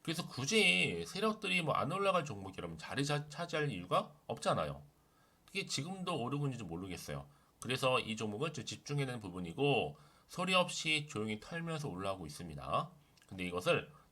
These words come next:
더 오르기 전에 미리 빨리 사둬야 한다라는 거죠. 아직 아무도 몰라요. 시장도 모르고요. 제가 개인적인 루트로 여의도에서 가져온 정보인데, 이거 정말로 소수만 알고 있는 정보니까요.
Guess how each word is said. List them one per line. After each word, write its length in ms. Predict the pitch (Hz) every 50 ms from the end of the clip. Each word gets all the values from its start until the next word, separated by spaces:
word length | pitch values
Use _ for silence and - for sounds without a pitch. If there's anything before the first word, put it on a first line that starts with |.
| _ -
더 120 | - 143 131
오르기 580 | 107 92 98 120 143 180 202 196 196 196 185
전에 760 | - - - 82 101 135 120 98 92 110 123 104 82 76 - - - - _ _ - -
미리 460 | 87 82 98 110 131 147 170 - - - - _ _ _ _ _ _ _ _ _ _
빨리 460 | 123 113 113 117 139 170 202 214 - - _ _ _ _ _ _ _ _
사둬야 440 | - - - 143 143 151 147 139 123
한다라는 420 | 117 110 107 98 87 85 80 78
거죠. 280 | 71 71 71 76 71 - - - - _ _
아직 240 | _ - 123 143 180
아무도 280 | 107 110 127 170 185 170
몰라요. 560 | 110 90 92 117 131 120 95 101 123 131 - - _ _
시장도 460 | - - - - 196 185 180 175 170
모르고요. 580 | 135 101 95 95 90 87 82 80 85 127 170 - - - _ _ _ _ _ _ _ _ _ _ _
제가 220 | - 123 139 139
개인적인 500 | 143 - - 143 170 180 185 190 180 151
루트로 480 | - - - - - 156 147 151 147 120
여의도에서 600 | 82 87 113 135 143 151 147 139 135 139 131 -
가져온 340 | - 92 92 - 104 104 101
정보인데, 480 | - 87 85 82 82 78 80 - 139
이거 180 | 110 107 117 113
정말로 560 | - - 101 110 139 156 156 156 151 151 151
소수만 440 | 147 - 185 - 180 175 165 160 131
알고 240 | 92 87 92 95 95
있는 100 | 95 92
정보니까요. 640 | - 80 82 87 - - 82 73 - 73 73 73